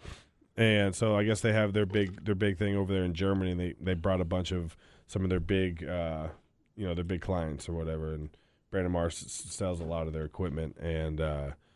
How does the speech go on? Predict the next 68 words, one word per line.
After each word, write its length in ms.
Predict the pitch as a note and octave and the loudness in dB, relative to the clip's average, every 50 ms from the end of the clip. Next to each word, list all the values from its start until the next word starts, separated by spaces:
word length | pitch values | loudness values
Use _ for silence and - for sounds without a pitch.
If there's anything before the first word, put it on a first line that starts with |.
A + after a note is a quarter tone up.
| _ _ _ _ | _ _ _ _
so 140 | - - G2 | -4 -2 -2
they 60 | F#2 | -2
flew 220 | - - G2 F#2 | 0 0 0 0
him 180 | F2+ F#2 F2+ F2+ | 2 0 0 0
and 60 | F2 | -2
his 120 | E2+ E2 | -2 -2
wife 300 | E2 E2+ E2+ E2+ F2 E2 | -2 0 0 0 0 0
and 80 | E2+ E2 | -2 -4
a 40 | E2 | -4
bunch 220 | E2 E2+ D#2+ - | -4 -6 -6 -6
of 0 | |
the 140 | E2+ - - | -8 -6 -6
people 200 | F2 D#2+ E2+ E2 | -6 -6 -4 -4
out 240 | D#2+ D#2+ E2+ D#2+ - | -2 -2 -2 -4 -4
there. 300 | E2+ E2 E2 D#2+ E2 - _ _ _ _ _ _ - | -4 -2 -2 -2 -4 -6 _ _ _ _ _ _ -6
And 100 | - F2+ | -2 -2
they 40 | F2+ | -2
said 120 | E2+ - F#2 | 0 0 0
it 40 | |
was 80 | F#2 F2 | 0 0
during 220 | - F2+ F2 E2+ | 0 0 0 0
Oktoberfest. 460 | E2 E2 - - F#2+ F#2 F#2+ F2+ - D#2+ | -2 -2 -2 -2 -2 0 0 -2 -2 -4
And 120 | D#2 D#2+ | -4 -2
they 80 | E2 D#2+ | -2 -4
said 220 | - - E2+ D#2+ | -4 -2 -2 -2
last 320 | E2 E2 D#2+ D#2+ D#2 - - | 0 0 0 -2 -2 -4 -4
day 140 | - E2+ F2 | -2 -2 -2
we're 220 | E2+ E2 E2+ E2 | 0 0 0 -2
in 100 | E2 E2 | -2 -2
Germany, 500 | D2+ E2 F2 F2 F2+ F2 E2+ D#2+ D#2+ D#2+ | -2 -2 -2 -2 -2 -2 -2 -2 -4 -4
we 120 | D#2+ D#2 E2 | -4 -4 -4
went 160 | E2+ E2+ E2 | -2 -2 -2
all 220 | D#2+ E2 D#2+ D#2+ | -2 -2 -2 -2
over. 380 | E2+ F2+ F2+ E2 E2+ E2 E2 - - - - - - _ _ _ | -2 -2 -2 -2 -2 -2 -4 -4 -8 -14 -20 -20 -20 _ _ _
We 120 | F#2+ F2+ F2 | 2 2 4
went, 540 | E2+ F2 F2 F2 E2+ E2 C2 - - - - - | 4 4 4 2 2 0 -2 -4 -8 -14 -8 -4
uh, 480 | D#2+ E2 D#2+ D#2 D2+ D2 C#2+ C#2 C#2+ C#2 - - _ _ _ - | -2 0 0 0 0 0 0 -2 -2 -4 -6 -10 _ _ _ -6
to 180 | - G2 F2 | -2 -2 0
an 100 | D#2+ D2+ | 0 -2
Oktoberfest. 540 | D2+ - - F#2 F#2 F2 - - E2 D#2+ - | -4 -6 -6 -4 -4 -4 -4 -4 -4 -4 -4
And 0 | |
he 100 | E2+ E2 | -4 -6
said 160 | - - E2+ E2+ | -6 -4 -4 -4
it 40 | E2+ | -2
was, 100 | E2+ E2+ | -2 -2
like, 240 | E2 E2 D#2+ - - _ - - _ _ _ _ _ _ _ _ _ _ | -2 -4 -4 -6 -14 _ -20 -20 _ _ _ _ _ _ _ _ _ _
eleven 400 | F#2 F#2 F#2 F#2 F#2+ F#2 F#2 F2+ | -2 0 4 4 4 4 2 0
o'clock 400 | F2 - - F#2+ F2 E2+ D#2+ - | -4 -4 -2 -2 0 0 -2 -2
in 60 | F2+ | -4
the 80 | E2+ E2 | -2 -2
morning, 320 | E2+ E2+ F2+ F2+ F2 E2+ | -2 0 0 0 -2 -2
and 80 | E2 D#2+ | -2 -4
there 80 | E2 | -4
was 120 | D#2 D#2 - | -6 -6 -8
people 340 | - - F2+ E2 F2 E2+ E2 | -8 -8 -6 -6 -6 -4 -2
laid 240 | E2+ E2+ E2+ D#2 | -2 -2 0 0
out, 200 | D#2+ D#2+ D#2 B1+ | 0 -2 -2 -2
like, 200 | B1 D#2 D#2+ D2+ D2+ | -4 -6 -6 -6 -6
a 60 | D#2+ | -6
mile 440 | E2 E2 D#2+ D#2 D#2+ E2 E2 D#2+ D#2+ | -4 -4 -4 -4 -2 -2 -2 -2 -4
or 120 | D#2+ D2 | -4 -6
two 300 | - - - F2 D#2 D2 | -8 -8 -6 -6 -6 -4
all 240 | - D#2+ F2+ F2 E2+ | -2 -2 0 0 0
the 40 | E2 | 0
way 220 | E2 E2 D#2+ D2 | -2 -2 -2 -2
into 260 | E2+ E2+ E2 - - | -2 -4 -4 -6 -6
the 80 | D#2 D#2+ | -8 -8
festival. 600 | - - D2+ D2 D#2 - - D#2+ D2 B1+ - - | -8 -6 -6 -6 -6 -6 -10 -12 -12 -14 -14 -16